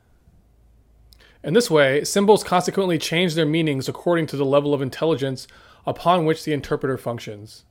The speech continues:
The U F O mystery offers a perfect example of how this works. Many groups come to the issue with many different explanations and interpretations, and in the process, each demonstrates and reveals the inner mechanics of their own mind and how it responds to stimulation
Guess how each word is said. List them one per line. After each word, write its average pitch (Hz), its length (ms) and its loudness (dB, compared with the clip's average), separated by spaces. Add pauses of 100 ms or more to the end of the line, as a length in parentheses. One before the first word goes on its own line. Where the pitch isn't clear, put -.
(840)
The 139 100 -4
U 170 140 6
F 156 100 2
O 160 140 4
mystery 143 280 0
offers 151 280 -2
a - 40 -4
perfect 151 280 -4
example 139 360 -2
of 120 60 -2
how 120 140 -4
this 120 180 -6
works. 135 440 -6 (840)
Many 185 220 2
groups 139 300 -2
come 180 160 -2
to 170 100 -8
the 147 140 -4
issue 143 300 0
with 135 180 -2
many 156 160 0
different 143 280 -6
explanations 135 540 -4
and 127 120 -4
interpretations, 127 880 -4 (520)
and 147 120 -2
in 147 60 2
the 147 80 2
process, 165 460 4
each 175 240 -4
demonstrates 160 580 0
and 147 100 -4
reveals 143 480 4
the 131 100 0
inner 147 140 -2
mechanics 143 560 -2
of 139 120 -6
their 131 180 -2
own 143 180 0
mind 123 480 -4 (440)
and 147 260 4
how 139 200 4
it 139 80 0
responds 135 640 0
to 131 100 -6
stimulation 139 840 -2